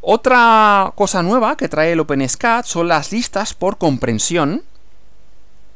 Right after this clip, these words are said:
Y es que se ha hecho un esfuerzo muy grande ahora en OpenSCAD para poder trabajar en,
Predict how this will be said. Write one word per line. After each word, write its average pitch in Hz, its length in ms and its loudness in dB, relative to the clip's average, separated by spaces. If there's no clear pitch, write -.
Y 160 100 -4
es 175 140 2
que 214 200 4
se - 160 2
ha 180 40 6
hecho 226 140 0
un 220 80 2
esfuerzo 208 320 -2
muy 196 140 0
grande 220 360 0
ahora 226 200 4
en 190 60 0
OpenSCAD 185 600 -2
para 214 320 0
poder 156 300 0
trabajar 202 600 0
en, 139 640 -2